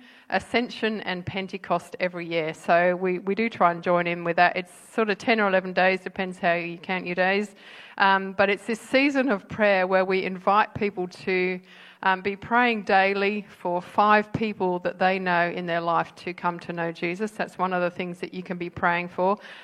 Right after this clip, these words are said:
There's other things that you can be praying for. So again, there was a link in the newsletter,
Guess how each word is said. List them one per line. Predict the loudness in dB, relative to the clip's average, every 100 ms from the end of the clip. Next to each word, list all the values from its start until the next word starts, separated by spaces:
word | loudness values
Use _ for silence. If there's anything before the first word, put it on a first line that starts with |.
| -2
There's | 0
other | 4 4 4
things | 2 -2 0
that | -4 -6
you | -10
can | -4 -4 -2
be | -6
praying | -2 -2 -2
for. | -4 -4 -2
So | -2
again, | 0 0 2
there | 2
was | 2
a | 0
link | 0 -2 -2 -8
in | -6 -4
the | 0
newsletter, | 0 0 2 4 4